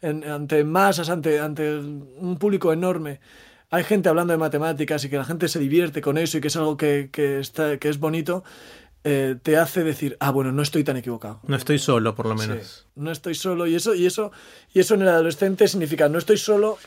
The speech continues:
Speaker 1: es casi equivalente a decir, "No tengo yo la culpa de ser así".
Speaker 2: No solo eso, sino que por ahí viene ese, esa afiliación que hablamos antes de la religión.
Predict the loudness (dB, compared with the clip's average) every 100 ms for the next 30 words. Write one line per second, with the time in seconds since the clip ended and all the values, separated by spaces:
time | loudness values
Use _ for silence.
0 | -8 -4 0 2 2 0 2 2 0 0
1 | 0 0 -2 -4 -16 -20 -20 -10 -6 -2
2 | 0 2 2 0 -2 -8 -10 -20 -20 _
3 | -18 -16 -14 -16 -16 -20 _ -4 -2 0
4 | 0 0 -2 0 0 0 0 2 0 -2
5 | -4 -2 -2 -2 -6 -4 -6 -4 -4 -2
6 | -4 -4 -4 -2 0 -2 -2 -2 0 -2
7 | -4 -4 -4 -4 -4 -4 -2 -2 -2